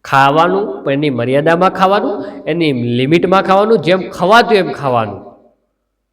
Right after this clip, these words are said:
હા, ઉધરાની જેમ ગોળા થઈને પછી, ઓ, ના.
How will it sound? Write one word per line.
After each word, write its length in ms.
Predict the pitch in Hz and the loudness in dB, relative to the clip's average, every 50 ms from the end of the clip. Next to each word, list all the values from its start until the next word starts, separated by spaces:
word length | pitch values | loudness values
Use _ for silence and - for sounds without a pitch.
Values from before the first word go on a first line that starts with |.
| _ _ _ _ | _ _ _ _
હા, 160 | 165 175 175 156 | 0 2 4 4
ઉધરાની 580 | 135 135 123 135 143 156 175 185 190 196 196 | 2 2 0 0 0 2 2 2 2 2 0
જેમ 320 | 196 185 196 196 196 185 160 | 0 0 0 0 0 0 -2
ગોળા 420 | 151 160 175 175 190 196 196 190 | 0 2 2 4 4 4 4 4
થઈને 440 | 175 - 180 180 196 202 190 196 - | 2 0 -2 -2 -2 -2 -4 -4 -2
પછી, 320 | 180 180 175 180 208 196 170 | -2 -2 -2 0 0 0 0
ઓ, 600 | 160 180 196 208 220 226 226 226 226 226 220 196 | 2 2 4 4 4 6 4 4 4 4 2 0
ના. 180 | 151 131 143 | 0 0 2